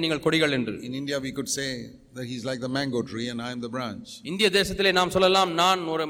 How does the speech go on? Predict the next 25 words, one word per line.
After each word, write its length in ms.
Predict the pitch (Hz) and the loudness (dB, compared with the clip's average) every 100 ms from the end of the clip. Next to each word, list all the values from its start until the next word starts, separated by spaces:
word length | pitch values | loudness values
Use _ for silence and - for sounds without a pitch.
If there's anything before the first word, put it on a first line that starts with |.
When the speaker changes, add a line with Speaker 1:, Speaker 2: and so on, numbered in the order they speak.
| 160 | 0
Speaker 1:
மாங்காய் 340 | 180 185 170 | 2 4 4
மரமாக 280 | 170 175 165 170 | 4 4 2 0
இருக்கிறேன், 320 | 170 175 180 165 | -2 -2 0 0
நீங்கள் 220 | 165 151 | 0 2
கிளைகளாய் 380 | 175 185 180 170 | 4 6 8 6
இருக்கிறீர்கள்." 420 | 156 160 156 165 170 | 4 0 0 0 0
Speaker 2:
So 80 | 185 180 156 - - | 0 0 -2 -6 -6
it's 140 | 143 185 | -2 -2
a 40 | - | -2
tree 180 | - 202 | -2 0
and 80 | 165 143 | 0 0
a 20 | |
branch, 280 | 147 135 107 104 | 0 0 -2 -6
that's 160 | 127 113 123 | -8 -8 -8
the 60 | 127 | -6
meaning. 240 | 120 101 - - 185 | -4 -6 -8 2 4
Speaker 1:
ஆகவே 240 | 208 220 196 | 4 4 4
அது 80 | 170 | 2
ஒரு 80 | 147 151 | 2 6
மரமும் 360 | 190 214 233 196 | 6 8 6 6
அதனுடைய 260 | 170 160 156 | 6 6 4
கிளைகளும், 340 | 180 185 165 160 | 6 6 6 4
இதுதான் 280 | 180 190 170 | 2 2 2
அதனுடைய 240 | 156 143 147 | 0 0 0
பொருள். 200 | 151 | 0